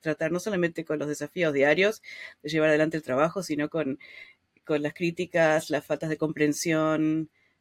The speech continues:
y las burocracias y todo. Es muy, es muy duro. Y, y, y más en el entorno que estaban describiendo ustedes. Eh, que,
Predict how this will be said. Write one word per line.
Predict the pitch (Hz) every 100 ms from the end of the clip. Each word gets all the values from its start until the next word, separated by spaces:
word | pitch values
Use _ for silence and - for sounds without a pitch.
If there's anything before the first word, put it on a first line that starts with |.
| _
y | 147 151 147 143 143 147 - _ - 160
las | - 165
burocracias | 175 170 165 170 165 175 160
y | 151
todo. | 165
Es | 165
muy, | 180 196 180 156
es | - 151
muy | 160 180 160
duro. | 139 110 - 175 _ _
Y, | 156 147 -
y, | 147 143
y | - 156
más | 165 175
en | 202
el | 170
entorno | 156 151 156 156 151
que |
estaban | 151 151 143
describiendo | 147 - 139 151 147
ustedes. | - 151 143 - _ - - - - - -
Eh, | 147 135 135 - _ _ - - - -
que, | - 190 -